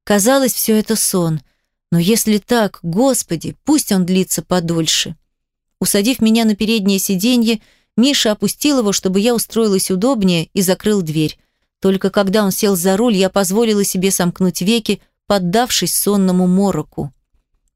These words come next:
Вновь открывая глаза, я будто оказалась в следующем кадре. Уже находилась в постели и осознала, что Миша раздевает меня.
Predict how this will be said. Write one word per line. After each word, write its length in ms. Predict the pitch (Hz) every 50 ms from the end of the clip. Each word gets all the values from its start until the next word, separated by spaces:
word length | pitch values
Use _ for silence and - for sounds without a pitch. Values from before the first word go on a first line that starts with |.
| _ _ _
Вновь 340 | 156 165 196 247 262 -
открывая 440 | 247 220 - - 214 214 233 233 226
глаза, 360 | 190 190 196 196 196 196 233
я 160 | 226 208 185 185
будто 280 | 180 214 190 - 190
оказалась 580 | 190 - 196 190 175 202 196 190 185 - - - _ _ _ _ _
в 40 | -
следующем 600 | - - 208 214 214 190 196 196 165 - 202 190
кадре. 480 | 190 - 180 165 160 147 - 160 151 - _ _ _ _ _
Уже 200 | - 185 170 262
находилась 540 | 269 254 233 - 214 196 226 240 226 214 -
в 40 | -
постели 500 | - 185 185 - - - 254 277 254 226
и 100 | 196 190
осознала, 600 | 185 185 - 202 190 180 160 202 240 285 269 220
что 200 | 185 - - 185
Миша 300 | 185 214 247 - - 190
раздевает 560 | 175 175 165 170 196 190 190 175 160 147 -
меня. 360 | 160 156 151 147 147 147 147